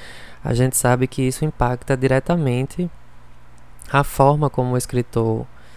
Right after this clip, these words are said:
vai desenvolver a sua narrativa, é, as palavras que ele escolhe pra compor o seu, a sua, a sua textualidade, né, a sua estilística,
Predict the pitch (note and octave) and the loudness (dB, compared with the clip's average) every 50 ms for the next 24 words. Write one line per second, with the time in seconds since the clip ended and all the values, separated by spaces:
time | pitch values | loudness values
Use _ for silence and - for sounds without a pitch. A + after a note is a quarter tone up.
0 | - - - - A#2+ A#2+ A#2+ A#2 A#2+ A#2+ A2+ B2 A#2+ A#2 B2 A#2+ A2 A#2 A2+ A2+ | -18 -18 -12 -10 -4 0 2 2 2 2 2 2 4 4 4 4 4 4 2 2
1 | - - A#2+ A2+ A2 C3+ B2+ B2+ C#3 - - - B2+ B2 B2 A#2+ A#2+ A#2 A#2 A#2+ | 2 2 2 2 2 2 2 0 0 -2 -4 -2 -2 0 2 2 0 0 0 0
2 | A#2 A#2+ B2 - - - - - - - - - - - - A#2 A2+ A2 A2+ A2+ | 0 0 -2 -6 -10 -16 -18 -18 -18 -18 -18 -18 -18 -8 -4 -2 0 2 2 2
3 | A2 A2 A2 A2 A#2 - - B2+ B2 - - C#3+ C#3 C#3+ C#3+ D3+ D3+ D#3+ D#3 - | 2 0 0 -2 -2 0 0 0 2 4 4 6 6 6 6 6 4 2 2 0
4 | - - - C3 B2+ A#2+ A2+ A#2+ - - - - - B2+ B2 B2 B2 A#2+ A#2+ A#2+ | -4 -4 0 0 2 2 2 0 -2 -4 -4 0 0 2 2 4 2 2 2 0
5 | A#2 A#2 A#2+ B2 B2 B2+ - - - - A2+ - - - B2 B2+ C3 - - - | -2 -4 -4 -6 -8 -10 -6 -2 0 0 0 0 -2 -2 -2 -2 -2 -2 0 2
6 | A#2+ A#2 A#2 A#2 A#2 A#2+ B2 - - - A#2 - - - A#2 A2 A2+ A2+ A2+ A2 | 2 4 4 2 0 -2 -4 -8 -10 -8 -4 -4 0 0 2 2 2 0 0 -2
7 | A2+ A2+ A2+ A#2+ - - - - - - - - - - - - - - - - | -2 -4 -6 -8 -12 -16 -18 -18 -18 -18 -18 -18 -18 -18 -18 -18 -18 -18 -18 -18
8 | - - - - B2 A#2 A2 - - B2 A2+ A2+ A2 A2 A2+ - A2 A2 - - | -18 -10 -4 -2 0 0 0 0 0 2 2 4 4 4 2 0 -2 -4 -4 -2
9 | - A#2 A#2 A2+ A2+ A2+ A2+ - - - B2 A#2 - - - B2 A2+ A2 B2 A#2+ | -2 0 2 2 2 2 0 -2 -2 0 0 2 2 4 4 4 4 4 2 2
10 | A2+ A2+ A2 A#2 A#2 A2+ A2 A2+ A2+ A2+ A#2 - - A#2 G#2+ - - B2+ A#2+ A2+ | 2 2 4 4 2 2 0 -2 -2 -2 -2 -2 -2 -2 -4 -2 -2 -2 0 2
11 | A#2 A#2 A#2 A#2+ A#2 - - - A#2+ - - A#2+ A#2+ B2 | 2 2 2 0 0 -2 -4 -4 -4 -4 -2 -4 -4 -4